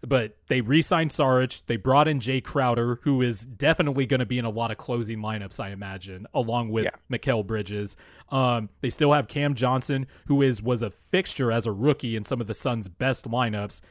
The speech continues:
Speaker 1: And people were killing the Jalen Smith pick when it happened this draft. I'm just gonna say,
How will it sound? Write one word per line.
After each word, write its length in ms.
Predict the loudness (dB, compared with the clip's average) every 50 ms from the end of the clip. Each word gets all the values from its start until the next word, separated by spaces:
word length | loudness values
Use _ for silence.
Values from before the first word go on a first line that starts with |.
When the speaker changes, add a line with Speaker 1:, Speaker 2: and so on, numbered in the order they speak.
| _ -12 -6
Speaker 1:
And 220 | -4 -4 -4 -4 -8 _ _ _ _ _ _ _
people 240 | -2 -2 2 4 6 6
were 180 | 6 4 2 -4 _ _ -16
killing 440 | -8 -2 0 2 4 4 2 2 0
the 80 | -2
Jalen 400 | -2 -2 0 0 0 0 -2 -2
Smith 320 | -4 -4 -4 -4 -4 -4 -2
pick 260 | -2 -2 -2 -2 -2
when 100 | -4 -4
it 120 | -4 -4 -4
happened 500 | -4 -4 -4 -2 0 -2 -2 -2 -4 -6 -4
this 200 | -4 -2 -2 -4
draft. 420 | -2 -2 0 2 2 0 0 -4 -8 -20 -20 -20 -20 -20 _ _ 0
I'm 180 | 2 2 2
just 180 | 0 -2 0 2
gonna 160 | 2 2 2
say, 320 | 2 2 2 2 2 2